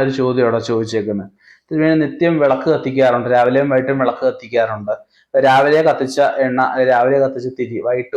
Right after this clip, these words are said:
ഉപയോഗിക്കാറില്ല. ഇത് എന്താണ് കളയ-, ഇത് എങ്ങനെ ഇത് ഡിസ്പോസ് ചെയ്യൽ, എങ്ങനെ അത് കളയണം എന്നാണ്, അല്ലെങ്കിൽ നമുക്ക് എന്ത് ചെയ്യണം എന്നൊരു ചോദ്യം അവിടെ വന്നേക്കുന്നത്. ഇതേ സംശയമായിട്ട് ബന്ധപ്പെട്ട് ഒരുപാട് ആൾക്കാർക്ക് ഇതേ സംശയങ്ങളുണ്ടെന്ന് മനസ്സിലായി.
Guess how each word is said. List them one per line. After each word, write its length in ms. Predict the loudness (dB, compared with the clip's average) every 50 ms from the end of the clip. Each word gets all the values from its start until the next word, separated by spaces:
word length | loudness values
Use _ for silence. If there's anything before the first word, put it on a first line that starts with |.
| -6 -4
ഉപയോഗിക്കാറില്ല. 800 | -4 -4 -2 -2 -2 -4 -4 -2 0 0 0 0 -2 -4 -6 -6 -6 -8 _ -20 -20 -20 -20 _ _ -6 -2
ഇത് 100 | 0 0 2 2 2 0
എന്താണ് 380 | 0 2 2 2 4 4 4 2 2 2
കളയ-, 300 | 2 4 4 4 2 2 0 -2 -6 -4 -2
ഇത് 100 | 0 0 2 2
എങ്ങനെ 240 | 2 2 2 4 2 2 0 0
ഇത് 100 | 0 0 0 0 -2
ഡിസ്പോസ് 360 | -4 -6 -6 -2 -2 -2 0 0
ചെയ്യൽ, 140 | 0 0 0
എങ്ങനെ 180 | 0 2 2 4 4
അത് 80 | 4 4 2 0 -2 0
കളയണം 440 | 2 2 4 2 2 2 0 -2 -4 -6 -8 -6
എന്നാണ്, 320 | -4 -4 -2 -2 -2 -2 -2 0
അല്ലെങ്കിൽ 280 | 0 -2 0 0 0 0
നമുക്ക് 200 | -2 -2 -2 -2 -2 -2
എന്ത് 140 | -2 -2 -2 -2
ചെയ്യണം 260 | 0 0 2 0 0 -2 -4
എന്നൊരു 180 | -8 -10 -10 -8 -8
ചോദ്യം 280 | -8 -4 -2 -2 0 0
അവിടെ 140 | 0 0 -2 -2
വന്നേക്കുന്നത്. 480 | -2 -6 -10 -10 -10 -10 -10 -10 -12 _ _ _ -20 -20 -20 -20 _ _ -4 0
ഇതേ 140 | 0 2 2 2 0
സംശയമായിട്ട് 360 | 0 0 0 2 2 2 2 2
ബന്ധപ്പെട്ട് 420 | 2 0 0 0 -2 0 0 -2 -2 -4 -10 _ _ _ _ _ -2
ഒരുപാട് 540 | 0 0 2 2 4 4 4 4 4 4 4 4 4
ആൾക്കാർക്ക് 440 | 2 2 2 2 0 0 -2 -4 -2
ഇതേ 140 | 0 2 2 2 2 0 -4
സംശയങ്ങളുണ്ടെന്ന് 680 | -6 -6 -4 -4 -2 -2 0 -2 -4 -6 -6 -8 -8 -8
മനസ്സിലായി. 360 | -8 -8 -6 -4 -4 -4 -6